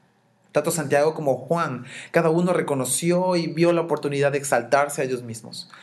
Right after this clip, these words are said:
Ellos vieron la oportunidad de ser ascendidos en cargo, posición, autoridad y poder, porque ellos creyeron una vez más, al igual que Pedro,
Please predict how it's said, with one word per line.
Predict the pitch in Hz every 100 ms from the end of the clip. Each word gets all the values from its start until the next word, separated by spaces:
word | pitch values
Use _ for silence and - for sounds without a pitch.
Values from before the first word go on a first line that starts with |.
| - -
Ellos | - 170 165
vieron | 170 180
la | 160
oportunidad | 151 147 143 139 143 156
de | 156
ser | 139
ascendidos | 139 139 127 143 165 160
en | 135
cargo, | 120 113 107 - -
posición, | 131 127 - 147 139
autoridad | 123 120 127 123 123 135 131
y | 131
poder, | 127 120 120 110 120 - - -
porque | 170 165 170
ellos | 170 175
creyeron | 175 156 165 175 170 156 151
una | 165
vez | 160 151 -
más, | 165 180 131 120
al | 147 143
igual | 147 143
que | 143
Pedro, | 139 - 151 131 113 -